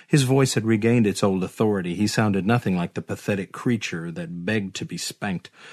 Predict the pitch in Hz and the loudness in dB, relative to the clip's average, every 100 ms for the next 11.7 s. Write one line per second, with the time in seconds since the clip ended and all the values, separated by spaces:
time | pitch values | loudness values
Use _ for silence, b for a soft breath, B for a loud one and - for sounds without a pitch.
0 | B B 110 - 127 120 - 160 - 175 | B B 0 2 0 2 2 2 4 6
1 | 160 156 170 151 - 165 170 160 170 165 | 6 6 6 6 6 6 6 6 6 6
2 | 165 - 156 190 170 - - - 101 92 | 4 2 2 4 4 -2 -16 -6 -2 -2
3 | - 92 87 - - 101 90 85 87 101 | -2 -6 -6 -8 -8 -6 -6 -8 -10 -8
4 | - - 113 95 87 - 87 98 123 143 | -6 -4 -2 -2 -2 -2 0 6 8 8
5 | 110 95 87 113 98 92 - 123 117 95 | 4 0 -2 0 2 2 0 -2 -2 -4
6 | - B B B 101 110 120 107 120 107 | -8 B B B 2 4 4 4 2 2
7 | 90 117 98 - 127 123 113 101 87 107 | 0 -2 -4 -6 0 2 0 -2 0 2
8 | 117 107 127 - 80 85 87 - 113 107 | 2 2 0 -2 -6 -6 -6 -4 -4 -4
9 | 92 85 - 127 117 87 80 80 87 - | -4 -6 -4 -2 -2 -4 -6 -6 -6 -6
10 | - - - 117 110 85 - B B 92 | -10 -12 -2 0 0 -4 -14 B B 0
11 | 98 - - 247 214 117 90 | 0 2 6 8 8 6 0